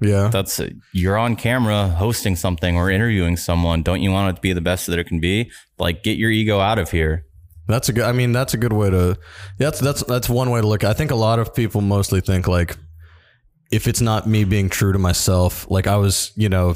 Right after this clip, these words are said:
Speaker 1: I don't want this to reflect on me because I technically am what they hired. So I want it to be me. I want it to come across honestly. But it's like we were talking about earlier today, actually. I think that if they had experience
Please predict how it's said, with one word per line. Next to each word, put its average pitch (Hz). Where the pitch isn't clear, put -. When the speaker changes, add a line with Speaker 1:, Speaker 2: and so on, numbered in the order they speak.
Speaker 1:
I 107
don't 107
want 104
this 104
to 98
reflect 95
on 90
me 92
because 87
I 95
technically 92
am 87
what 92
they 87
hired. 85
So 92
I 87
want 85
it 85
to -
be 82
me. 85
I -
want 87
it -
to -
come 87
across 87
honestly. 87
But 104
it's 156
like 185
we 180
were 185
talking 160
about 151
earlier 151
today, 151
actually. 107
I 107
think 143
that 120
if -
they 117
had 117
experience 127